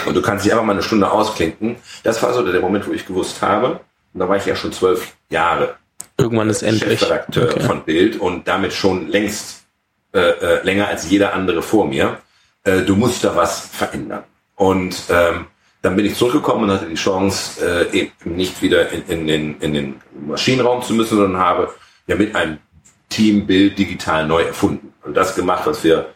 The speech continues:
Speaker 1: äh, die Erkenntnisse, die wir dort gewonnen haben, entsprechend umgesetzt und dann wirklich Bild radikal, ähm, digitalisiert. Äh, äh, das war ein Prozess, der uns wirklich anderthalb Jahre intensiv beschäftigt. Äh, und dann bin ich mit, äh, fast dem gleichen Team, mit dem ich im Silicon Valley war,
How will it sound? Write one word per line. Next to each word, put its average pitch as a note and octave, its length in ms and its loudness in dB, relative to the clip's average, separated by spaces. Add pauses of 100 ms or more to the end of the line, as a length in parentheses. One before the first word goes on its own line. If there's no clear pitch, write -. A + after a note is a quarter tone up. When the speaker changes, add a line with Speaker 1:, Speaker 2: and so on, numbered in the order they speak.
(300)
Speaker 1:
äh, - 100 -4
die D2+ 80 2
Erkenntnisse, G2+ 540 0
die E2 160 0
wir D2+ 80 2
dort - 180 2
gewonnen E2+ 320 0
haben, E2 240 0
entsprechend - 440 -8
umgesetzt F2+ 500 2
und E2 100 -6
dann D#2 220 0
wirklich D2 260 -4
Bild D#2 300 -2
radikal, F2 720 0 (400)
ähm, D#2 240 0
digitalisiert. D#2 880 0 (400)
Äh, F2+ 540 4
äh, D#2 40 4
das E2+ 160 2
war F2 100 0
ein E2 100 -2
Prozess, - 360 -2
der D#2+ 160 2
uns D#2+ 120 -4
wirklich F#2 200 -4
anderthalb E2+ 380 -2
Jahre D2+ 240 0
intensiv D#2+ 640 0
beschäftigt. - 800 -2
Äh, F2 240 0 (460)
und E2+ 120 -6
dann F2 200 -2
bin F2+ 120 0
ich F2+ 140 -2
mit, - 380 -6
äh, E2 340 4
fast - 260 -4
dem E2+ 120 0
gleichen G#2+ 360 0
Team, G2 200 -2
mit - 100 -8
dem - 140 -4
ich D#2+ 80 -6
im E2 120 -6
Silicon - 380 -2
Valley G#2+ 240 2
war, E2 320 0